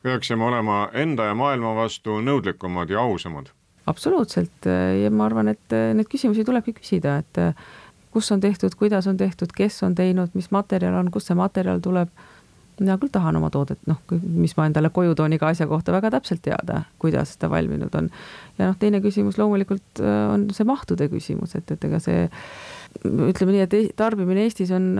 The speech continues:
Speaker 2: aastast või Euroopas üldse aastast kaks tuhat neliteist vist kahekordistunud, äh, viimane seireraport ütleb, et, äh, no me pole kunagi nii hästi elanud ja me pole kunagi nii palju,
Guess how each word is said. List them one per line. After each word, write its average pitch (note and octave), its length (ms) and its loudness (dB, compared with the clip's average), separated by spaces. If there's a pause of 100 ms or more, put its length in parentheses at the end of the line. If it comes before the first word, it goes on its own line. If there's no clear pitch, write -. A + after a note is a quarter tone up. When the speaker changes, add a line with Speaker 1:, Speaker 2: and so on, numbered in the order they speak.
Speaker 2:
aastast F#3+ 400 -4
või F#3+ 240 2
Euroopas F#3+ 320 2
üldse G#3 240 0
aastast F3+ 320 -4
kaks F#3 160 -4
tuhat F#3+ 160 -4
neliteist F#3+ 400 2
vist E3+ 160 -6
kahekordistunud, - 720 -2
äh, - 160 -2 (160)
viimane C3+ 560 0 (160)
seireraport - 1300 -2 (380)
ütleb, D3 320 0 (540)
et, - 320 -2
äh, D3 460 0 (160)
no E3+ 340 0
me F3+ 180 0
pole F#3+ 140 2
kunagi F3+ 320 2
nii F3+ 120 2
hästi F3+ 240 0
elanud D3 260 0
ja E3 100 -2
me D#3+ 120 0
pole D#3+ 180 0
kunagi E3 320 2
nii E3+ 140 4
palju, D#3 380 2